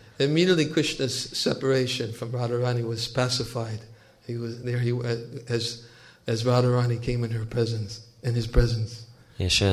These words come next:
Speaker 2: azonnal, ö, ö, Krishnának ez az elkülönülése megszűnt, amikor Radharani jelen volt a közelében.
Speaker 1: So in this way they have to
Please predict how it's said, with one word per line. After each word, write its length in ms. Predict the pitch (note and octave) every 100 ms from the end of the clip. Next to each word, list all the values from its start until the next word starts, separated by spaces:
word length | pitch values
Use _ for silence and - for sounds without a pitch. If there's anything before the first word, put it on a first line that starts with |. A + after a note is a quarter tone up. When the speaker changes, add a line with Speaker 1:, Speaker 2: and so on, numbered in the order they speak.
| G2 G2+
Speaker 2:
azonnal, 540 | G#2+ F#2 F#2+ F#2 F#2 F#2 G2+
ö, 240 | F#2+ F2+ F#2 G2 - B2+
ö, 280 | F#2 F2+ F2
Krishnának 540 | - F#2+ - F#2 F2
ez 120 | F2+ F2
az 120 | E2+
elkülönülése 680 | F#2 - F2+ F2 F2 - F2+
megszűnt, 440 | F2 - F2 E2
amikor 340 | F2 E2+ F2+
Radharani 540 | F2 F2 E2+ E2+ E2+ E2+
jelen 400 | E2+ E2+ E2 E2
volt 320 | E2 D#2+ E2
a 40 | F2
közelében. 580 | - - E2+ E2+ E2+ F2 -
Speaker 1:
So 240 | - G#3 A3
in 60 |
this 240 | A#3 B3 -
way 200 | A#3 A#3
they 140 | A#3
have 180 | G#3+ G#3+
to 100 | A3+